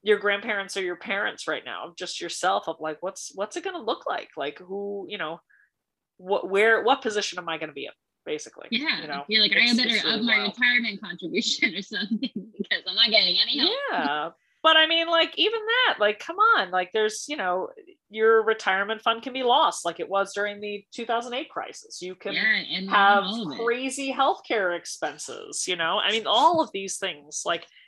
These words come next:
Speaker 1: anything can happen. As, as they say, one way or another, we're all in the same boat, you know? So it's
Speaker 2: Yeah.
Speaker 1: really,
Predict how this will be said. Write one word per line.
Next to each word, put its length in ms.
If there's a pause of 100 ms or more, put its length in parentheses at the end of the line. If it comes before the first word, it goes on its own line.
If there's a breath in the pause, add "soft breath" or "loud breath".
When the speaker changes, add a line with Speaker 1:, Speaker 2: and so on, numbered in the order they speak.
(300 soft breath)
Speaker 1:
anything 280
can 100
happen. 340
As, 480
as 240
they 160
say, 300
one 240
way 100
or 80
another, 260
we're 140
all 120
in 60
the 60
same 260
boat, 240 (200)
you 100
know? 240
So 260
it's 300
Speaker 2:
Yeah. 60
Speaker 1:
really, 460